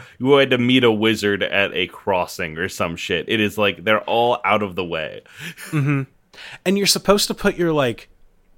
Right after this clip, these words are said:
Speaker 2: i-, the, the reason that, like, all the knickknacks are in the front of Target when you walk in is so that you walk in and go, like, "Oh, that's a fun five dollar knickknack. I'll throw that in my cart," right?
Speaker 1: Mm-hmm.
Speaker 2: Circuit City always had, like, "Here's your printer," right by the door.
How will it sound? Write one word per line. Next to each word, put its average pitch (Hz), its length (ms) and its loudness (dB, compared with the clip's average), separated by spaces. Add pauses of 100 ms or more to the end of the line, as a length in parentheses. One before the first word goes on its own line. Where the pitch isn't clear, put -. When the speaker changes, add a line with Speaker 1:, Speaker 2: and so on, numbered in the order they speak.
(220)
Speaker 2:
i-, 220 260 -12
the, 208 200 4
the 180 180 2
reason 196 400 0
that, 165 140 -4
like, 165 200 2
all 156 140 4
the 123 80 0
knickknacks 143 560 0
are 135 60 -2
in 117 40 -6
the 110 60 -6
front 127 200 -2
of 98 100 -10
Target 131 320 0
when 156 140 -4
you 156 100 -4
walk 160 240 0
in 165 120 -2
is 120 120 -4
so 135 80 -4
that 127 100 -4
you 123 100 -8
walk 123 240 -2
in 139 80 -2
and 123 80 -6
go, 123 120 0
like, 117 260 -2
"Oh, 196 160 6
that's 147 200 -2
a 131 40 -2
fun 143 260 -2
five 139 280 0
dollar 131 240 0
knickknack. 123 480 -6
I'll 101 60 -6
throw 127 160 -4
that 123 140 0
in - 40 -14
my 110 100 -8
cart," 107 380 -4
right? 127 300 -2
Speaker 1:
Mm-hmm. 104 320 -4 (600)
Speaker 2:
Circuit 240 320 0
City 226 260 2
always 180 240 2
had, 175 200 2
like, 170 240 0
"Here's 160 340 0
your 170 140 4
printer," 156 560 -2
right 113 220 -2
by 127 140 2
the 110 120 -4
door. 107 460 -4